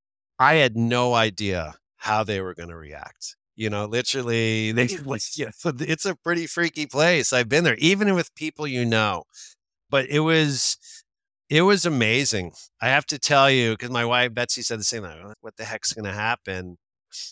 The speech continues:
My brother, to this day, says that was one of the most incredible trips of his life and learning experiences of his life because he was nervous. He, he had no idea about Asia, never had an interest. It's incredibly different.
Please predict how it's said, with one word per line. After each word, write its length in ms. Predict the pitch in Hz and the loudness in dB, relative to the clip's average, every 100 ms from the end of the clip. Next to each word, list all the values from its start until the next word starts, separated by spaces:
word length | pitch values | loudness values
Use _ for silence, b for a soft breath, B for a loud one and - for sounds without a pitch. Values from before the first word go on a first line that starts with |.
| _ - | _ -4
My 100 | 139 | -4
brother, 460 | 113 151 156 139 117 | 0 2 2 2 -4
to 200 | - 143 | -6 -6
this 220 | 135 - | -4 -2
day, 600 | 127 120 113 107 104 104 | 0 2 2 2 -2 -4
says 640 | - - 117 110 107 95 | -2 0 2 2 -2 -4
that 280 | 117 110 101 | 2 2 0
was 180 | 110 95 | -6 -6
one 120 | 113 | -6
of 40 | |
the 60 | 107 | -6
most 320 | 107 104 - | -6 -6 -8
incredible 960 | 104 - 113 107 104 110 110 107 104 101 _ - | -10 -12 -6 -6 -6 -8 -10 -10 -12 -16 _ -8
trips 460 | - 131 113 - | -6 -4 -6 -6
of 120 | 113 | -6
his 200 | 101 92 | -8 -8
life 500 | 110 101 95 101 - - | -4 -4 -4 -8 -10 -12
and 200 | 104 107 | -8 -6
learning 340 | 107 104 107 104 | -4 -4 -4 -6
experiences 840 | 98 - - 104 104 95 101 92 | -6 -8 -8 -8 -6 -6 -8 -6
of 160 | 95 87 | -8 -8
his 180 | 87 - | -14 -12
life 460 | 92 90 85 - - | -12 -12 -14 -18 -20
because 380 | 101 110 104 | -12 -8 -4
he 160 | - 107 | -6 -6
was 220 | 143 101 | -8 -8
nervous. 420 | 92 98 104 123 | -8 -8 -6 -4
He, 140 | - 101 | -6 -4
he 120 | 113 | -2
had 120 | 110 | -2
no 260 | 104 101 104 | -2 -4 -2
idea 380 | 101 101 104 104 | -2 -2 -2 -2
about 260 | 101 98 | -2 -6
Asia, 400 | 98 98 98 110 98 | -6 -8 -8 -10 -6
never 320 | 101 101 101 | -6 -6 -2
had 240 | 107 104 | 0 0
an 120 | 101 101 | -2 -6
interest. 760 | 107 - 110 104 104 98 - | -8 -8 -6 -4 -2 -4 -6
It's 180 | 104 - | -8 -12
incredibly 600 | 104 - 107 110 107 101 | -12 -14 -12 -10 -10 -12
different. 640 | 95 113 - 117 107 101 | -6 -6 -4 -4 -2 -2